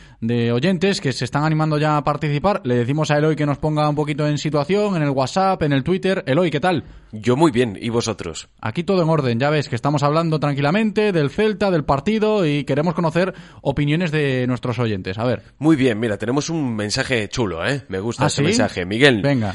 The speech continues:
Speaker 2: nos escribe y dice, "Orgulloso de mi Celta, siete canteranos, los siete gallegos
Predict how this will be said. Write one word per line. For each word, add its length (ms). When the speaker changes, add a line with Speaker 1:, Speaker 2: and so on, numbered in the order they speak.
Speaker 2:
nos 140
escribe 360
y 60
dice, 340
"Orgulloso 540
de 100
mi 120
Celta, 540
siete 380
canteranos, 640
los 240
siete 300
gallegos 640